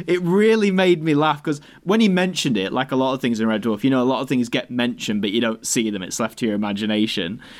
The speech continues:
Whereas this was like, "No, there it is. There she is." <laughs> And you're like, "Oh, okay, <laughs> it's a half fish, half human." That just really made me chuckle. It was a great, it was a great example of visual comedy where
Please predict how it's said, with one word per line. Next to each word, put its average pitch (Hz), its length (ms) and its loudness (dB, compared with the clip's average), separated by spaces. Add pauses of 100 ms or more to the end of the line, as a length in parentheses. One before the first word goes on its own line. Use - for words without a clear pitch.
(160)
Whereas 156 300 2
this 180 180 0
was 170 140 2
like, 165 240 0
"No, 220 380 0
there 233 180 0
it 170 100 2
is. 151 300 0 (140)
There 202 160 0
she 139 240 -2
is." 131 160 2
<laughs> 156 40 0
And - 160 -6
you're 160 100 0
like, 151 140 -2
"Oh, - 200 -2 (540)
okay, 190 440 0
<laughs> - 60 -20
it's 175 220 -4
a 160 100 0
half 180 320 -2
fish, 156 260 -2
half 160 220 -4
human." 135 200 -2 (360)
That 202 200 0
just 196 160 -4
really 180 240 4
made 165 200 0
me 147 80 2
chuckle. 147 380 -2
It 127 120 -6
was 147 160 2
a 151 60 2
great, 165 300 -2 (240)
it 165 100 -2
was 151 120 2
a 156 60 4
great 180 260 -2
example 156 500 -2
of 117 100 0
visual 127 340 2
comedy 127 420 2
where 110 440 0